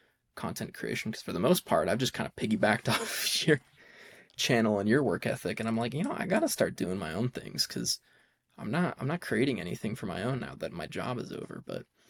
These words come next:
who knows? We'll, we'll see how the summer goes. It seems like most of my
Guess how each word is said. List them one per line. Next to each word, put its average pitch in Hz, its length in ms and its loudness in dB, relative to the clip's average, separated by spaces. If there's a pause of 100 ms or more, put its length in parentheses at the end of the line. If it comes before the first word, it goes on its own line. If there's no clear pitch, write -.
(840)
who 190 100 8
knows? 123 340 6
We'll, 135 300 6 (1400)
we'll 131 80 -2
see - 120 4
how 131 80 8
the 110 80 6
summer 92 300 -2
goes. 92 300 0
It - 100 -6
seems 180 220 0
like 139 120 0
most 82 320 -4
of - 100 -12
my 67 320 -6